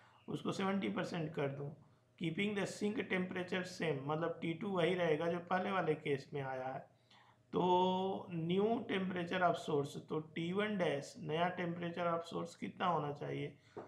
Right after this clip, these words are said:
तो कोई प्रॉब्लम डिफिकल्ट नहीं है, दोनों केस को अलग-अलग सॉल्व कर लो। हम सबको पता है efficiency of Carnot heat engine is equal to one minus T two upon T one, तो one minus T two fifty percent efficiency, तो fifty upon hundred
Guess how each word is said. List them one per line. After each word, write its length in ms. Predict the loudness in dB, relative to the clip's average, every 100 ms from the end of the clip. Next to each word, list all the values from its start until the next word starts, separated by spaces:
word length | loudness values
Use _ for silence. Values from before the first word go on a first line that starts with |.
| -16 _
तो 120 | -2
कोई 260 | 0 0 0
प्रॉब्लम 500 | 2 6 6 6 2
डिफिकल्ट 420 | 2 2 2 2
नहीं 160 | 2 0
है, 120 | 0
दोनों 240 | 0 0
केस 300 | -2 -2 -4
को 120 | 0 0
अलग-अलग 360 | 2 2 0
सॉल्व 300 | 2 4 4
कर 140 | 2 0
लो। 100 | 2
हम 160 | 0
सबको 320 | 0 -4 -4
पता 400 | -4 0 4 4
है 280 | 4 0 -4
efficiency 500 | -6 -6 -4 -4 -2
of 120 | -2 -2 -4
Carnot 280 | -4 -2 -2
heat 220 | -2 -4
engine 300 | -4 -4 -4
is 120 | -6
equal 260 | -2 -2 -2
to 100 | -6 -8 -18 -20 -20 _ _
one 320 | 2 4 4 6
minus 380 | 6 6 2 -2 -6 -16 _ _ _ _ _ _ _ _ -20 -8
T 140 | -2 -2
two 200 | 2 2
upon 420 | 4 4 2 0
T 140 | 0 2
one, 200 | 0 -4 -14 -20 _ 0
तो 80 |
one 220 | 4 6 4
minus 420 | 2 0 -2 -4
T 120 | -4
two 140 | -4 -4
fifty 380 | -4 -4 -4
percent 460 | -2 -2 -2 -4 -4
efficiency, 600 | -6 -6 -4 -4 -6 -8
तो 80 | -8
fifty 400 | -6 -6 -4 -4
upon 280 | 0 0 2
hundred 500 | 0 0 0 -2